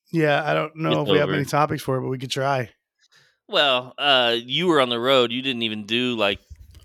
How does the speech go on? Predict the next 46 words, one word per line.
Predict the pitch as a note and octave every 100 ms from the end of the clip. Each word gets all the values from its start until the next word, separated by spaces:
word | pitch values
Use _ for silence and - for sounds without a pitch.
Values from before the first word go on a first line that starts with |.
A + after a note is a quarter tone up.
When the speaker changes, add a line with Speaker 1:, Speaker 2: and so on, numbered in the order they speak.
| -
Speaker 2:
you | C3
didn't | C3
even | A#2+ G#2+
hand | A#2 A#2
out | B2 A2
candy. | - G2 F#2+ F#2 F#2+
Did | G#2 G#2
the | G#2+ G2+ G2
roommates | G#2+ A#2 A#2+ C#3
hand | A#2+
out | A#2+ A2+
candy? | C3 A#2+ B2+ D3+ D3+
Speaker 1:
<laughs> | D3+
Yeah, | D#3+ D3+ C#3 C3
I |
don't | C3 C3
think | B2+ A#2
so. | -
That'd | A#2+ D#3+
be | F3+
fucking | D#3 D3 B2
crazy | A#2 C3+ D3 C3+
if | C3
I |
was | C3+
at | C3
a |
hotel, | C3+ A#2+ B2+ C3 D3 - _ _ _
just | C#3+ C#3
standing | C3 C3
in | B2+
the |
hallway, | A#2+ C3 D3
like, | C#3 C3
"Candy?" | D#3 E3+ G#3 A3+ G#4+
Speaker 2:
<laughs> | -
Speaker 1:
Just | E3 D3
chucking | - D3+ D#3
it | D#3
at | D#3+
people. | E3+ D#3+ F#3 - _ _ _ _
Speaker 2:
That'd | - D3
be | G3 A2+
actually | B2 G#2
kinda | G#2 F2+
fun. | - G#2 F2